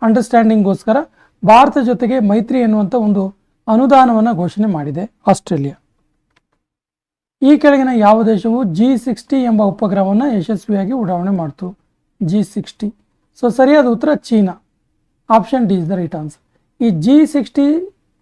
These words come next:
ಉಪಗ್ರಹದ ವಿಶೇಷತೆ ಏನ್ ಕೇಳಿದ್ರೆ ಇದೊಂದು ಮೆಗಾ ಸ್ಯಾಟಲೈಟ್ ಆಗಿದೆ,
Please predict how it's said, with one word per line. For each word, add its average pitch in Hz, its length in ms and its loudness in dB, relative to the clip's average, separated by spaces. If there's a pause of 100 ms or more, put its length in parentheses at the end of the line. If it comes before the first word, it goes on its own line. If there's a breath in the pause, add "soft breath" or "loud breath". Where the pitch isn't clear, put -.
ಉಪಗ್ರಹದ 247 540 2
ವಿಶೇಷತೆ 226 500 0
ಏನ್ 202 160 -2
ಕೇಳಿದ್ರೆ 233 440 -4 (260)
ಇದೊಂದು 240 280 0
ಮೆಗಾ 208 440 0
ಸ್ಯಾಟಲೈಟ್ 196 520 -6
ಆಗಿದೆ, 165 400 -8